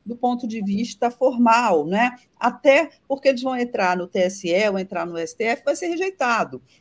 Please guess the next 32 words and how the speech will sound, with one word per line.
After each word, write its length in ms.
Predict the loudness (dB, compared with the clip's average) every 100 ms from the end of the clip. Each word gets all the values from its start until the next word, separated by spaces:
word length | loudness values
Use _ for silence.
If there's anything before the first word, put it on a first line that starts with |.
| -8
E, 260 | -4 -4 -2
e, 400 | 0 0 0 2
e 60 |
a 40 | 2
gente 300 | 0 -8 -6
vê 180 | -4 -2
isso 440 | 0 -2 -2 -8
claramente 680 | -4 -2 -2 -2 -2 -2 -6 _ _ _
pela 200 | 2 2
própria 380 | -2 -2 -2 -4
atitude 460 | -8 -12 -8 -8 -6
do 60 |
Valdemar 460 | -6 -4 -2 -2 -4
Costa 280 | -8 -8 -4
Neto, 400 | -2 -2 -4 -8
que 200 | -2 -2
é 40 |
o 80 | -2
presidente 560 | -4 -6 -6 -10 -10
do 80 | -14
P 140 | 0 2
L, 400 | 4 0 -2 -4
partido 500 | -4 -6 -12 -12 -10
do 140 | -10
Bolsonaro, 720 | -6 -6 -6 -4 -2 0 -2 -6 _ _ -12
que 80 |
está 280 | -8 -2 -2
recebendo 680 | 0 -2 0 -2 0 -2 -4
essas 360 | -6 -8 -8 -2
ordens 400 | 0 0 -4 -8
do 140 | -10
Bolsonaro 680 | -12 -14 -12 -10 -8 -8